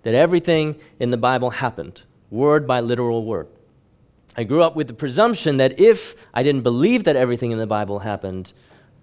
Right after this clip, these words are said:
or that everything in the Bible was historical fact, then maybe I didn't believe that the Bible was the inspired word of God,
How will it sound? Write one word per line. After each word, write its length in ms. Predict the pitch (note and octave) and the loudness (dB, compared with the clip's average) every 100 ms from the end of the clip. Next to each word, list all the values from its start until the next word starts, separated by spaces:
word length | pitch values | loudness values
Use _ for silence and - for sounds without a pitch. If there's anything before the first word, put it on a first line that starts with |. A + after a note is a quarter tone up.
| _ _ _ _ _ _ _ _ _ _ | _ _ _ _ _ _ _ _ _ _
or 140 | A2+ | 0
that 140 | A2 A2+ | 2 4
everything 320 | C#3+ C#3 C#3 | 4 2 0
in 80 | A#2+ | 0
the 60 | |
Bible 320 | A2+ A#2+ A2+ A2+ | 0 0 0 -4
was 140 | A2 | -6
historical 500 | A#2 - B2+ A#2+ A#2+ | -8 -4 0 0 -2
fact, 560 | - A#2 G#2+ - - - _ | -2 0 -2 -6 -18 -18 _
then 220 | - A#2+ B2 | -8 -4 0
maybe 260 | C#3+ D3+ | 2 2
I 60 | D#3 | 2
didn't 180 | D3+ C3+ | 2 0
believe 300 | C3+ D3+ E3 | 2 4 2
that 120 | D3 | 0
the 60 | |
Bible 300 | B2 C#3+ D#3 | 2 2 2
was 140 | D3 B2+ | -2 -4
the 40 | |
inspired 460 | C3 B2 C#3+ C3 C3 | -6 -2 0 2 2
word 160 | B2 A#2+ | 0 0
of 80 | |
God, 320 | G2+ A#2+ C#3+ | 0 -2 -2